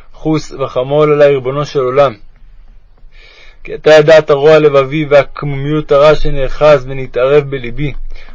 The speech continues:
עד שכל ליבי מלא הרהורים ותאוות ובלבולים הרבה מאוד מאוד, בלי שיעור וערך ומספר. עד שקשה לי לנוח ולשקוט שעה אחת, כי בכל עת ושעה רודפין התאוות והבלבולים אחריי,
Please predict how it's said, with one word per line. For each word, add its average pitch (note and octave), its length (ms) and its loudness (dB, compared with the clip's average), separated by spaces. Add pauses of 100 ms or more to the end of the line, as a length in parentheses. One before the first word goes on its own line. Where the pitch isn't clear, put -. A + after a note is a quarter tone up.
עד - 120 -10
שכל D3+ 340 -2
ליבי D3 220 -6
מלא D3 240 -2
הרהורים C#3+ 520 -4
ותאוות C#3 560 0
ובלבולים C3+ 520 -8
הרבה C3+ 300 -2
מאוד C#3+ 400 -2
מאוד, C#3+ 400 -6
בלי D3+ 180 -6
שיעור D3+ 400 -6
וערך C#3+ 320 2
ומספר. C3+ 480 -2 (1200)
עד G#2 120 -16
שקשה D#3 440 0
לי D#3 100 -4
לנוח D3+ 420 -2
ולשקוט D3 500 -4
שעה C#3+ 400 0
אחת, C#3+ 320 -2
כי - 100 -18
בכל C#3 480 0
עת D3 220 2
ושעה C#3+ 380 0
רודפין C#3 480 -4
התאוות C#3+ 640 0
והבלבולים C3 580 -8
אחריי, C3+ 480 -4